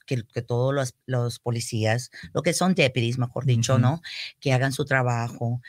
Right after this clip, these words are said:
Speaker 1: que, que sigan las po-, la, la pólizas de nuestros, de nuestra agencia, que hagan el servicio que nosotros nos han dado para
Speaker 2: Ujú.
Speaker 1: hacer allá a lo-, a los residentes, a los ciudadanos.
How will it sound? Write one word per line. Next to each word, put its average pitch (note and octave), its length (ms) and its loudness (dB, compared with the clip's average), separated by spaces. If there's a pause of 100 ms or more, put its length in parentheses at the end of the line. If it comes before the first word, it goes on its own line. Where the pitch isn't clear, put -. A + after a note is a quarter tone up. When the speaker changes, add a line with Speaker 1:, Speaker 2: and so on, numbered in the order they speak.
(200)
Speaker 1:
que, C#3 440 2
que E3 120 0
sigan E3 340 0
las D#3 160 2
po-, - 200 -6
la, C3 720 4
la C3 180 2
pólizas C3 520 2
de C3+ 80 2
nuestros, B2+ 480 0 (380)
de B2+ 80 2
nuestra B2+ 240 4
agencia, B2 840 2 (340)
que D3+ 280 4
hagan F3 380 4
el G3 120 -2
servicio C3+ 880 0 (240)
que D3 120 -2
nosotros C3 600 0
nos C3+ 200 0
han B2+ 140 4
dado A#2 480 2 (420)
para B2 180 6
Speaker 2:
Ujú. A#2+ 40 6
Speaker 1:
hacer A2+ 400 0 (260)
allá A#2 560 -2
a C3 100 -2
lo-, B2+ 280 -2
a C3+ 80 0
los A#2+ 140 0
residentes, C#3+ 640 2
a B2+ 60 4
los B2 260 0 (200)
ciudadanos. C#3+ 800 4